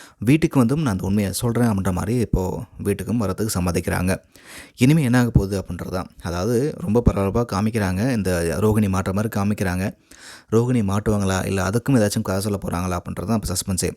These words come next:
என்னை கேட்டா, இப்போதைக்கு அந்த பணம் வந்து வெளியே வந்த விஷயம் வரும். அண்ணாமலையோட பணத்தை வச்சு தான் கடைய ஆரம்பிச்சிருக்காங்க. அன்னைக்கு சொன்னதெல்லாம் பொய் அப்படின்ற விஷயம் தெரிய வரும். அப்போ அதுக்கு என்ன அந்த ரோகிணி கதை சொல்லப் போகுது அப்படின்றது அடுத்தது இருக்க போகுது.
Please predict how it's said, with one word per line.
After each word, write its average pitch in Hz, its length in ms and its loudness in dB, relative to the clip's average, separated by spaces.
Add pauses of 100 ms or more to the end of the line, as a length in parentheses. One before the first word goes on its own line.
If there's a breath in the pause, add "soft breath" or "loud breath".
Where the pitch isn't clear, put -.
(140)
என்னை 101 280 0
கேட்டா, 117 380 0 (340 loud breath)
இப்போதைக்கு 127 480 2
அந்த 139 160 0
பணம் 117 260 0
வந்து 117 180 0
வெளியே 110 200 0
வந்த 107 180 -2
விஷயம் 107 280 0
வரும். 98 260 -2 (920 soft breath)
அண்ணாமலையோட 117 360 6
பணத்தை 104 320 2
வச்சு 104 180 2
தான் 117 100 2
கடைய 98 300 0
ஆரம்பிச்சிருக்காங்க. 98 640 0 (300 loud breath)
அன்னைக்கு 120 440 4
சொன்னதெல்லாம் 123 540 4
பொய் 120 280 2
அப்படின்ற 101 300 -2
விஷயம் 101 260 -4
தெரிய 87 200 -6
வரும். 110 280 -4
அப்போ 107 340 -4
அதுக்கு 131 300 0
என்ன 147 200 4
அந்த 139 180 2
ரோகிணி 110 300 4
கதை 101 180 0
சொல்லப் 104 260 0
போகுது 98 220 0
அப்படின்றது 95 380 -2
அடுத்தது 98 280 -2
இருக்க 92 160 -4
போகுது. - 360 0